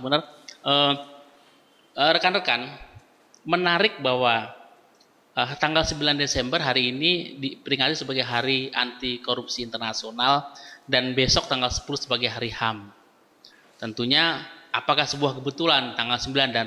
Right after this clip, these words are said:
tanggal sepuluh, itu pertanyaan kita yang mungkin juga bisa dianu untuk memancing diskusi dari Mas Bonar Tigor. Eh,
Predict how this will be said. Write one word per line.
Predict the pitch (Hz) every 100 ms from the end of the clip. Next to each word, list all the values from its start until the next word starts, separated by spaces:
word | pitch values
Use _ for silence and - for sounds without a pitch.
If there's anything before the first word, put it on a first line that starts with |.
| 113
tanggal | 113
sepuluh, | 113 - 156 143 120
itu | 110 -
pertanyaan | 120 113 113 113 110
kita | 110 123 120
yang | 113
mungkin | 113 131 131
juga | 123 120
bisa | 120 123 117
dianu | 117 117 120 113 _ - _
untuk | - 110 110
memancing | 120 120 123 123
diskusi | 117 - 131 131 117
dari | 110 110 107 -
Mas | - 113 117
Bonar | 117 117 113
Tigor. | - 123 120 107 - _ _ _ _ _ _ _ _ - - - 139
Eh, | 139 143 139